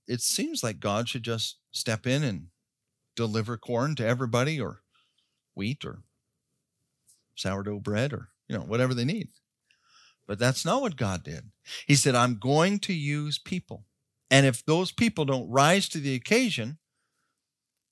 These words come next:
it's not gonna work." You know, if you look through the Bible, this happens over and over and over again. There's a calamity coming, but God raises somebody up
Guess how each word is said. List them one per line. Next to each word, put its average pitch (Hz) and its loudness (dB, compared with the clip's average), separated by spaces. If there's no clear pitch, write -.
it's - -6
not 90 -4
gonna 113 -4
work." - -10
You 254 2
know, 302 8
if 170 2
you 175 2
look 160 0
through 143 0
the 104 -4
Bible, 117 4
this 208 2
happens 120 0
over 127 -2
and 190 -6
over 113 -4
and 180 -6
over 120 -2
again. 202 -4
There's 143 6
a 135 2
calamity 220 6
coming, 127 2
but 120 2
God 175 10
raises 302 8
somebody 220 4
up 107 0